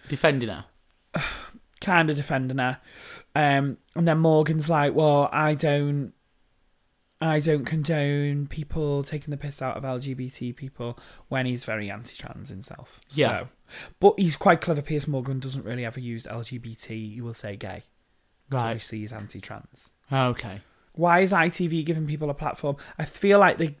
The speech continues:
Speaker 2: they feel better because then they just pop Gok on this morning or they pop Rylan on this morning and they feel like the balance is done.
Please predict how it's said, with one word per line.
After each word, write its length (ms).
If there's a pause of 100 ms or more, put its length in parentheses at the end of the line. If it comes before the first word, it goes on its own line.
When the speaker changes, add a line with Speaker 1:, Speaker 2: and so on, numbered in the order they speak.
Speaker 2:
they 100
feel 260
better 320
because 260
then 140
they 100
just 180
pop 240
Gok 280
on 100
this 180
morning 440 (360)
or 80
they 80
pop 240
Rylan 360
on 100
this 140
morning 380
and 80
they 60
feel 180
like 220
the 80
balance 360
is 120
done. 240